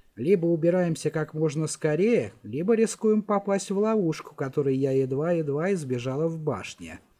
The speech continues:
«Именно этого я и опасаюсь.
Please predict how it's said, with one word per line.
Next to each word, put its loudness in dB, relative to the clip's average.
«Именно 0
этого 4
я 0
и 0
опасаюсь. -4